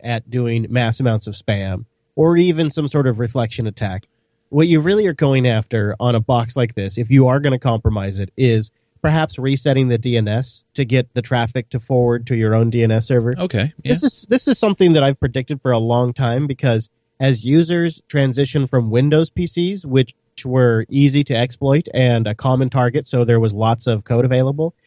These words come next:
Speaker 1: um, now users are on Android, they're on iPads, they're on iPhones, they're on, uh, Fire tablets, they're on Chromebooks. And so there's not a, there's not a one common platform for the attackers to go after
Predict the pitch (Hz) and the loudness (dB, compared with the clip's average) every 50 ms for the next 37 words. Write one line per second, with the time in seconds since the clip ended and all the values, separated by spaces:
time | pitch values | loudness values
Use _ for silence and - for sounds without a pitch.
0 | _ _ _ _ _ _ _ 135 135 139 135 135 139 147 170 208 226 208 208 196 | _ _ _ _ _ _ _ 0 2 2 2 2 2 2 2 2 2 2 0 2
1 | 175 185 165 156 151 147 139 135 131 135 143 139 127 117 113 98 95 110 120 127 | 2 2 2 2 2 2 2 2 0 0 0 0 -2 -4 -6 -6 -6 -4 -2 0
2 | 131 131 127 - 107 131 139 139 131 - 123 107 104 104 101 101 - 127 123 127 | 0 0 0 -2 -2 -4 -4 -4 -4 -4 -4 -4 -4 -4 -8 -6 -4 0 0 2
3 | 123 127 127 98 127 135 139 131 - - 117 107 104 104 101 98 - 131 123 127 | 2 0 0 0 0 0 -2 -2 -2 -4 -2 -2 -2 -4 -6 -4 -2 0 2 2
4 | 123 120 117 117 117 117 117 - 123 120 113 110 107 107 - - _ _ _ _ | 2 2 0 0 -2 -2 -4 -2 -2 -2 0 0 -2 -4 -6 -10 _ _ _ _
5 | _ _ - 165 165 170 160 151 139 147 139 117 113 101 107 104 95 - - _ | _ _ -2 0 2 2 2 2 0 0 -2 -2 -2 -2 -6 -10 -10 -12 -18 _
6 | _ _ _ _ - 151 151 147 147 143 - 196 208 202 170 127 110 71 - _ | _ _ _ _ -2 0 0 0 0 -2 -2 -2 0 0 0 -2 -4 -8 -10 _
7 | - - _ _ _ _ _ _ _ _ _ _ _ _ _ _ _ _ _ _ | -20 -20 _ _ _ _ _ _ _ _ _ _ _ _ _ _ _ _ _ _
8 | - 180 180 160 - 185 180 160 175 175 156 - 190 202 214 220 208 - - 175 | -6 -6 -6 -4 -2 -2 0 0 0 0 -2 -2 -2 -2 0 0 0 -2 -2 0
9 | 170 165 160 151 143 135 127 - 156 156 156 151 180 185 196 196 175 139 123 135 | 0 2 4 4 2 2 0 0 2 0 2 2 2 2 2 2 2 2 2 2
10 | 143 147 151 143 - 156 156 143 139 127 127 - - 135 135 131 - - 120 113 | 2 2 0 -2 -2 -2 0 0 0 -2 -4 -4 -4 -4 -4 -4 -6 -6 -4 -4
11 | 107 101 101 101 - 131 120 123 117 110 131 127 131 131 - 135 120 110 - 110 | -4 -6 -8 -4 -4 -2 -2 -2 -2 -2 -2 -2 -2 -2 -2 -4 -6 -6 -8 -4
12 | 104 127 127 123 120 110 107 101 - - 107 92 110 | 0 2 2 4 2 2 0 -4 -6 -8 -8 -8 -8